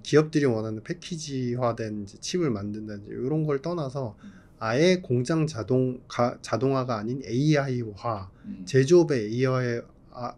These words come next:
Speaker 1: 에이아이화 이런
Speaker 2: 음.
Speaker 1: 거를 하려면 시간이 좀 걸리는 것뿐이지
Speaker 2: 음.
Speaker 1: 지금은 쉬는 구간이고, 왜냐하면 이 분기를 보면 실적도 좋았고 애플의 포워드 간-, 가이던스 예상치도 앞으로도 또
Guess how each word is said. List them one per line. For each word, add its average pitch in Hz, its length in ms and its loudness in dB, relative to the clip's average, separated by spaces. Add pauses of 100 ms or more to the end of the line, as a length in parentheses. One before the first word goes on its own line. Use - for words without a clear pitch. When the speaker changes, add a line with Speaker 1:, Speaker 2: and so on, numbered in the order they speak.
(160)
Speaker 1:
에이아이화 120 840 4
이런 135 200 4
Speaker 2:
음. 139 40 2
Speaker 1:
거를 131 280 -2
하려면 151 380 -2
시간이 170 380 -2
좀 147 120 -8
걸리는 110 440 -8
것뿐이지 117 580 -6
Speaker 2:
음. 101 240 -6 (460)
Speaker 1:
지금은 139 340 0
쉬는 185 280 -2
구간이고, 127 420 -4
왜냐하면 160 320 4
이 143 80 2
분기를 185 460 6
보면 147 300 -2
실적도 226 480 -4
좋았고 156 460 -2 (340)
애플의 151 360 2
포워드 196 320 4
간-, 123 180 2 (340)
가이던스 120 420 -2
예상치도 160 720 2 (340)
앞으로도 165 600 0 (240)
또 185 180 4